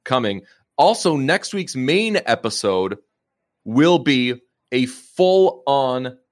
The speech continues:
Licorice Pizza episode. We went to New York. We saw it. It seems, it seems a little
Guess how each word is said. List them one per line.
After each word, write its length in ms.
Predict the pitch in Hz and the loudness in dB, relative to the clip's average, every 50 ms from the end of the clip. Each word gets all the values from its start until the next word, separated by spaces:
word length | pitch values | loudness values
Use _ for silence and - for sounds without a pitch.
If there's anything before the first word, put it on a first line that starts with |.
| _ _ _ _ _ _ _ _ | _ _ _ _ _ _ _ _
Licorice 520 | - 127 151 151 156 151 147 143 143 - _ | -4 -4 -4 -2 -2 -2 -2 -2 -4 -8 _
Pizza 480 | - 139 131 127 131 - 123 117 117 - | -6 -6 -6 -6 -2 -2 0 0 0 0
episode. 600 | - 143 139 123 110 - - 110 104 104 104 95 | -2 -2 -2 -2 -6 -4 -2 -2 -2 -2 -2 -2
We 100 | 113 120 | -2 0
went 240 | 113 123 147 156 - | 0 0 0 0 -2
to 80 | - 170 | -4 -2
New 80 | 165 | 0
York. 440 | 160 143 139 131 135 139 139 - - - _ _ | 2 2 4 4 4 2 0 -4 -14 -20 _ _
We 200 | 107 120 123 120 | -6 -4 -4 -4
saw 400 | - - - 135 139 143 147 151 | -6 -4 -2 0 0 2 0 0
it. 140 | 147 - _ _ _ _ _ | -2 -6 _ _ _ _ _
It 140 | 160 151 | -6 -6
seems, 580 | 151 - - 208 226 233 226 220 214 190 - - - _ _ _ _ _ _ _ _ _ _ _ _ _ _ _ _ _ _ _ _ _ _ _ _ | -4 -8 -6 -6 -4 -6 -6 -6 -6 -8 -8 -12 -16 _ _ _ _ _ _ _ _ _ _ _ _ _ _ _ _ _ _ _ _ _ _ _ _
it 120 | 165 156 156 | -4 -4 -4
seems 380 | - - - 233 247 233 190 | -4 -4 -2 -2 -2 -2 0
a 60 | 180 | 0
little 800 | 170 147 143 143 147 151 165 175 165 156 156 151 147 143 143 - | 0 0 -2 -2 -2 0 0 2 2 2 2 0 0 -4 -6 -10